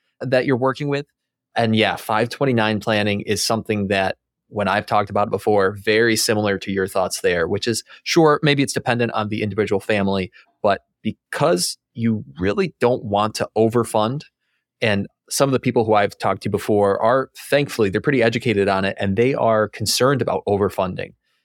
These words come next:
Uh, so, right. So hedge your bets and split fifty fifty between the taxable brokerage and a five twenty-nine plan. I like that solution a lot.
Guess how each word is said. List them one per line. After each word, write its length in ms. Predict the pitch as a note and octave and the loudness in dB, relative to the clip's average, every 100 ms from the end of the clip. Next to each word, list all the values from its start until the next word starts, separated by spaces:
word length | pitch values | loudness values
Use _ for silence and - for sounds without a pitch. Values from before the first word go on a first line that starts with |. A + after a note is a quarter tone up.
| _ - | _ -4
Uh, 160 | A2 G2+ | -2 0
so, 160 | D#3+ | 0
right. 260 | F#3 F#3 - - | 2 0 -2 -6
So 480 | - F3 E3+ E3 - _ - | -2 2 2 0 -4 _ -4
hedge 220 | - D#3+ | -2 2
your 80 | F3+ | 2
bets 380 | F3 - - - _ | 2 2 -2 -8 _
and 240 | A#2 A2 G#2 | 0 0 -2
split 380 | - C3 C#3 - _ | -2 0 0 -4 _
fifty 260 | C#3 - B2 | -2 0 0
fifty 280 | B2 - | -2 -2
between 300 | C#3 A#2 A#2+ | -6 -2 -2
the 80 | G#2+ | 0
taxable 360 | G#2 G2+ A#2+ A2+ | 0 -2 0 -2
brokerage 360 | A2+ A2 A#2+ | -2 -2 -2
and 80 | A2 | -2
a 40 | G#2 | -2
five 220 | G#2 G2+ | -2 -2
twenty-nine 320 | G#2+ G2 G2 | -2 -2 -2
plan. 260 | - G2+ G2 | -2 -2 -2
I 100 | G#2 | -2
like 220 | G2 G2 | -2 0
that 200 | F#2+ - | 0 0
solution 520 | - G2+ F#2+ F#2 F#2 - - | -6 -6 -6 -6 -8 -12 -6
a 80 | G2 | -2
lot. 260 | F2 - | -2 -4